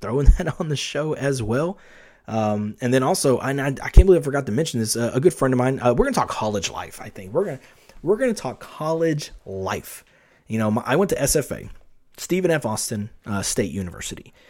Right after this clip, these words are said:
Uh, it's in East Texas, in Nacogdoches, you know, so if you, uh, are in the Texas area, you probably heard of it for the most part. You probably don't know where it's at. You probably think it's in Austin. It's not. <laughs> Uh,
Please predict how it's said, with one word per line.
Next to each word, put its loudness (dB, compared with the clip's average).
Uh, -4
it's 2
in 4
East 2
Texas, 2
in -4
Nacogdoches, -2
you -12
know, -8
so -6
if -12
you, -4
uh, -8
are 2
in 2
the 2
Texas 2
area, 6
you 2
probably 6
heard -4
of -2
it -8
for 0
the 0
most 0
part. 6
You -8
probably 6
don't 0
know 0
where 0
it's -4
at. -2
You -20
probably 0
think -2
it's -4
in 0
Austin. 0
It's -12
not. -2
<laughs> -20
Uh, -2